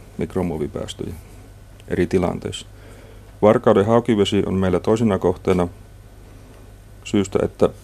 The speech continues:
siellä on teollisuustoiminnan aiheuttamaa muovipäästöä. Ja näin ollen myöskin teollisuustoimijat ovat meillä mielenkiinnon kohteena,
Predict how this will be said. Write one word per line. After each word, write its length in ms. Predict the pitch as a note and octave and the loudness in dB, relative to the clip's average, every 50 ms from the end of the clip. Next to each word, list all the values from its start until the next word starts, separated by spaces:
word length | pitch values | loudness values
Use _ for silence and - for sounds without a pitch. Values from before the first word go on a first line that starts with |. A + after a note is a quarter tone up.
| - - - - | -20 -20 -18 -10
siellä 260 | - - F#2+ F2+ F2 - | -2 0 0 0 0 0
on 200 | E2+ F2+ E2 D#2 | -2 -4 -4 0
teollisuustoiminnan 840 | - A2+ A#2 G#2+ G2+ G2+ F#2+ F#2+ - G2+ F#2 F2+ F2+ F2+ F2+ F2+ - | 2 2 4 4 4 2 0 0 2 2 2 2 2 0 0 0 0
aiheuttamaa 640 | F2 F#2+ F2+ F2 F#2 F2+ - - - F2 F2+ F2 F2 | 0 0 0 0 -2 -6 -6 -4 -4 -2 0 0 0
muovipäästöä. 760 | F#2 F#2+ F2 D#2+ E2+ D#2+ - - F#2 F2+ - - - F2 E2 D#2+ - - - - - - - - - - - - - - - - - - - - - - - - - - - - - - | 0 0 0 -2 -2 -4 -4 -6 -6 -6 -6 -4 -4 -4 -4 -6 -12 -18 -20 -20 -20 -20 -20 -20 -20 -20 -20 -20 -20 -20 -20 -20 -20 -20 -20 -20 -20 -20 -20 -20 -20 -20 -20 -20 -14 -6
Ja 220 | - F#2 F2 E2+ - - - - - - - - - - - | -2 0 0 0 0 -2 -6 -20 -20 -20 -20 -20 -16 -8 -4
näin 260 | G#2 F#2+ F#2 F2+ F2+ | -2 0 0 2 2
ollen 300 | F2+ F2 E2+ E2+ E2+ D#2+ - - - - - - - - - - - - - - | 2 2 0 0 -2 -2 -6 -10 -20 -20 -20 -20 -20 -20 -20 -20 -20 -14 -6 -2
myöskin 300 | F#2 F2+ - - F#2+ - | -2 -2 -2 -2 -6 0
teollisuustoimijat 1080 | - G#2 G#2+ G#2 F#2+ F2+ - F#2+ E2+ - - G2 F2+ F2+ E2+ F2 E2+ E2 - - - - - - - - - - - - - - - - - - - - - - - - - - - - - - | 2 4 4 6 4 2 0 -2 -6 -4 -2 -2 0 0 0 0 -2 -2 -4 -8 -20 -20 -20 -20 -20 -20 -20 -20 -20 -20 -20 -20 -20 -20 -20 -20 -20 -20 -20 -20 -20 -20 -20 -20 -20 -20 -10 -4
ovat 240 | - G2+ F#2 F2+ - | 0 2 2 2 2
meillä 240 | F#2+ F#2 F#2 F#2 F#2 | 0 0 0 0 0
mielenkiinnon 480 | F#2 F2+ F2+ F2+ D#2+ - F2+ F2 F2+ E2+ | 0 2 2 0 0 0 -2 -2 -2 0
kohteena, 480 | - E2+ - - - F2+ F2 F2 - | 0 -2 -2 -2 -2 0 0 0 -2